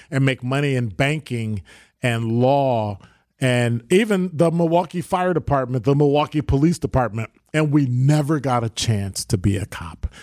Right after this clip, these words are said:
We had, like, one or maybe two, right?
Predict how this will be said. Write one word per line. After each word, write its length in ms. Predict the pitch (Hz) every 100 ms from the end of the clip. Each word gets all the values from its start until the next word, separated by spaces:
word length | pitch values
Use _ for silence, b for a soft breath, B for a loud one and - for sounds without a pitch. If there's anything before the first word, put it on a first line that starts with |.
| B B
We 100 | 127
had, 240 | 120 123
like, 220 | 117 117 -
one 420 | 92 107 80 - - _
or 80 | -
maybe 300 | 127 127 120
two, 600 | 107 - 110 107 92 - - _ _ _ -
right? 280 | 101 110 170